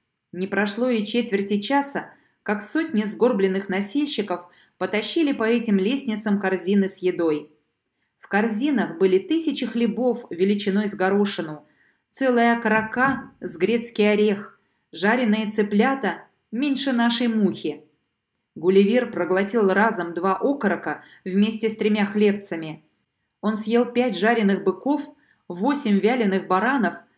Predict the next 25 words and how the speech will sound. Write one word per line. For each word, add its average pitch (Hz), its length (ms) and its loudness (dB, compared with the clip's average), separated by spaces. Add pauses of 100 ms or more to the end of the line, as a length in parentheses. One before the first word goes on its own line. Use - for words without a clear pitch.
(160)
девятнадцать 220 720 -2
копчёных 202 600 -2
поросят 208 520 0 (340)
и 214 140 0
сотни 233 420 -2
две 220 420 0
цыплят 214 580 0
и 214 40 -2
гусей. 190 640 0 (540)
Скоро 254 520 0
корзины 185 560 0
опустели. 170 840 -4 (520)
Тогда 165 320 0
человечки 196 800 0 (200)
подкатили 233 520 -2
к - 60 -4
руке 240 300 -2
Гулливера 208 760 2
две 208 240 0
бочки 202 460 0
с - 100 -10
вином. 180 500 -2 (480)
Бочки 214 520 -2
были 196 260 4
огромные – 170 880 0